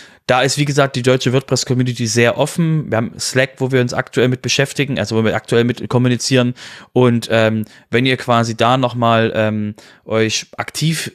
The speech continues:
s-, zeigen wollt oder eben mit Leuten d-, euch vernetzen wollt, die eben das Gleiche machen wie ihr, eben mit WordPress arbeiten, dann ist dementsprechend da Meetups die, sag ich mal, die kleinste Hürde, ohne dass man einen Flug- oder Zugticket braucht.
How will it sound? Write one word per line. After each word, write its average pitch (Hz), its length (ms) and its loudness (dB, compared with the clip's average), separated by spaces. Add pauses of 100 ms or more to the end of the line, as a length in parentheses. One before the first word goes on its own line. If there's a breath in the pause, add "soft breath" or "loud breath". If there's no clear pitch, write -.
(120)
s-, - 300 -14 (320)
zeigen 170 420 0
wollt 160 240 4
oder 131 140 2
eben 117 340 0
mit 120 140 -2
Leuten 131 460 2
d-, 127 180 -4
euch 123 160 2
vernetzen 151 480 0
wollt, 135 300 2
die 113 100 0
eben 117 380 -2
das - 160 -8
Gleiche 139 280 2
machen 127 260 0
wie 120 80 -4
ihr, 151 280 2
eben 120 180 0
mit 113 140 -4
WordPress 143 320 -2
arbeiten, 131 520 0 (480 loud breath)
dann 127 220 0
ist - 240 -2
dementsprechend 120 640 0
da 110 220 2
Meetups 120 540 -2
die, 110 280 -2 (160 soft breath)
sag 117 200 -2
ich 113 100 -4
mal, 113 100 2
die 113 80 -4
kleinste 135 680 0
Hürde, 147 460 4
ohne 135 140 2
dass 127 200 0
man 123 200 2
einen 113 140 -4
Flug- 143 440 -4
oder 123 240 0
Zugticket - 560 -6
braucht. 151 400 -2